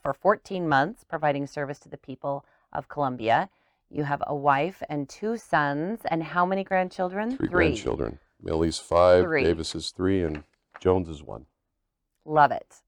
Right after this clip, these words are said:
Speaker 1: Well, I'm so happy to have you here today. And some folks may wonder, why is Rick Fulkerson
Speaker 2: <laughs>
Speaker 1: on the Women Who Succeed podcast? And our number one reason is because you're our biggest champion and our biggest male ally.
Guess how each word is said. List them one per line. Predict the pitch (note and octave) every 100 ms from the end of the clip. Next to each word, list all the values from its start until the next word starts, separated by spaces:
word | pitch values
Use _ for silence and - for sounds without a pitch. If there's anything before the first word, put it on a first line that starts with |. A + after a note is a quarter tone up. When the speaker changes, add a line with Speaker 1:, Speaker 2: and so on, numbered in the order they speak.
| -
Speaker 1:
Well, | F#3+
I'm | G3 G3+
so | - B3+ C4+
happy | C#4+ A#3 G3 F#3
to |
have | E3 D#3 D#3
you | D3+
here | D3+ D3+ D3+
today. | - D#3 C#3+ D3 E3 _ _ _ -
And | G#3+ G#3 G#3 G3+ -
some | - D4
folks | F#4+ D4+ -
may | A#3+ B3
wonder, | C4+ A4 D#4+ C3 _ _ _ _ _
why | G3 G#3+
is | C4 A3
Rick | B3 - - _ _ _ -
Fulkerson | - - E4+ F#3+ A3+ G#3 A3
Speaker 2:
<laughs> |
Speaker 1:
on | A3+ G#3+
the | A3+
Women | A3 A3+ A3
Who | A3+
Succeed | A#3 - - A#3+ A#3 A3
podcast? | A3 F4 - F3+ C3 D#3
And | G3 F#3+
our | G3 G3
number | G3 G3
one | F#3 F3+
reason | F3 F#3 G3+ F#3
is | E3+ E3
because | E3 E3+ E3
you're | F3+ F3+
our | E3+
biggest | E3+ E3+ D#3+
champion | - F3 F3 D#3+ C#3+ D#3 - _ _ _ _
and | -
our | D#3+
biggest | D#3 E3+ E3+ -
male | E3 D#3 D3+
ally. | D3+ D#3+ E3 C#3+ C#3 C#3+